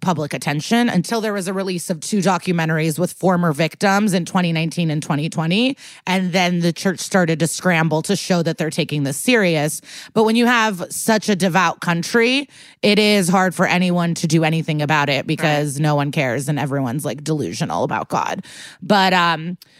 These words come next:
Speaker 1: right now in Poland, a lot of young people are leaving the church, especially with, like, the anti-abortion stuff that's happening. And they are just seeing the hypocrisy of everything. So young people are leaving the church,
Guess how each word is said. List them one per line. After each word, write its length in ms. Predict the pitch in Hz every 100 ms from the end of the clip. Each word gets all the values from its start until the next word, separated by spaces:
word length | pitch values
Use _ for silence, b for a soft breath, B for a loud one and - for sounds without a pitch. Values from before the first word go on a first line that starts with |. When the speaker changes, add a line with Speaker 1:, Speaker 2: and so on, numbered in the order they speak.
| B
Speaker 1:
right 160 | 190 233
now 220 | 233 226
in 100 | 220
Poland, 400 | 190 214 202 196
a 40 |
lot 180 | 196 185
of 80 | 170
young 220 | 175 175
people 320 | 165 185 170 -
are 220 | 156 165
leaving 320 | 190 196 202
the 80 | 202
church, 480 | - 208 196 196 175
especially 440 | 170 165 151 175
with, 140 | 165 156
like, 120 | 160
the 120 | -
anti-abortion 840 | 156 151 156 135 151 220 208 - 208
stuff 280 | - 208 185
that's 180 | 190 180
happening. 760 | 190 180 - 185 180 175 175 165
And 240 | 147 147 B B B -
they 160 | 196
are 120 | 190
just 200 | 170 190 -
seeing 180 | 185
the 80 | 170
hypocrisy 840 | 151 165 160 139 165 151 - 160 165
of 100 | 160
everything. 460 | 156 170 160 170
So 120 | -
young 240 | 214 220 247
people 280 | 254 240 -
are 140 | 175
leaving 260 | 175 185 202
the 80 | 202
church, 400 | - 208 208